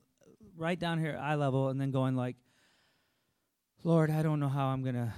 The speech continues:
I don't know how this is gonna come together. This, I, I just need your help. I'm not being lazy." I was just, like, <laughs> coming up with this, like, "God, I'm not trying to get you to bail me out. I'm not trying to," you know, but, like, just breathing, like,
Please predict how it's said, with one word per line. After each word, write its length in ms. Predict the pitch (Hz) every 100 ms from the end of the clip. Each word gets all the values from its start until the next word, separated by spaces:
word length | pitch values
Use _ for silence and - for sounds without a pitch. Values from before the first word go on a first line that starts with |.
| - - - -
I 160 | 147
don't 140 | 156 147
know 40 |
how 140 | 131
this 220 | 123 120 120
is 80 |
gonna 180 | 117 117
come 220 | 113 117
together. 420 | 110 107 101 113 104
This, 440 | 110 - - - _ _ _ _ _ _ _ -
I, 220 | 143 139 165
I 120 | 139
just 220 | 131 120
need 120 | 117
your 120 | 110 104
help. 280 | 104 120 123
I'm 120 | 135
not 180 | 143 135
being 200 | 127 110
lazy." 520 | 101 104 107 104 - _ -
I 100 | 156
was 100 | 156
just, 240 | 160 - - -
like, 200 | 156 - -
<laughs> 160 | - -
coming 240 | 185 165
up 80 | 160
with 80 | 156
this, 120 | 143
like, 160 | 131 - - 120
"God, 220 | 135 131
I'm 80 | 139
not 120 | 156
trying 180 | 160 156
to 60 |
get 140 | 135 -
you 80 | 135
to 60 |
bail 240 | 127 120 131
me 160 | 131
out. 200 | 95 104
I'm 80 | 123
not 140 | 139
trying 220 | - 147 139
to," 60 |
you 180 | 143 139
know, 140 | 131 127 - -
but, 140 | 160 151
like, 180 | 147 - _ _ -
just 240 | 170 135
breathing, 480 | 120 165 185 151 135
like, 220 | 120 117